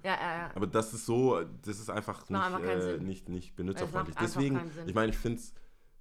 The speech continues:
Speaker 2: ich find Feinstaubalarm, das alim-, al-, al-, alarmiert ja so
Speaker 1: Mhm.
Speaker 2: irgendwie. Es soll ja, ist ja jetzt nicht, wo man lachen sollte und sagen, so,
Speaker 1: Ja, aber
Speaker 2: „Fett.“
Speaker 1: ich freu mich
Speaker 2: Aber
Speaker 1: halt,
Speaker 2: ich find's
Speaker 1: weißt du, so,
Speaker 2: mega.
Speaker 1: so,
Speaker 2: Ich
Speaker 1: also
Speaker 2: kauf
Speaker 1: ich weiß.
Speaker 2: Tickets,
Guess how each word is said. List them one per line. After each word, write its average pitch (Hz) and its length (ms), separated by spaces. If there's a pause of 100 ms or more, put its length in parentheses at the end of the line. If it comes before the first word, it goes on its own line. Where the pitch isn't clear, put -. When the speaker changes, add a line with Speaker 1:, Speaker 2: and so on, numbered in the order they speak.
Speaker 2:
ich 85 100
find 92 220
Feinstaubalarm, 90 840
das - 140
alim-, 85 360
al-, 80 180
al-, 78 360
alarmiert 92 580
ja 110 180
so 101 140
Speaker 1:
Mhm. 113 60
Speaker 2:
irgendwie. 107 380
Es 90 220
soll 90 160
ja, 85 200
ist 78 260
ja 80 80
jetzt 80 160
nicht, 82 160
wo 85 60
man 78 180
lachen 85 320
sollte 78 340
und 73 80
sagen, 80 160
so, 92 80 (120)
Speaker 1:
Ja, - 80
aber - 100
Speaker 2:
„Fett.“ - 80
Speaker 1:
ich - 120
freu - 200
mich - 120
Speaker 2:
Aber 165 100
Speaker 1:
halt, 208 100
Speaker 2:
ich - 120
find's 110 180
Speaker 1:
weißt 104 100
du, 113 40
so, - 100
Speaker 2:
mega. 78 120
Speaker 1:
so, - 220
Speaker 2:
Ich - 320
Speaker 1:
also - 20
Speaker 2:
kauf 151 220
Speaker 1:
ich - 80
weiß. 160 100
Speaker 2:
Tickets, 151 280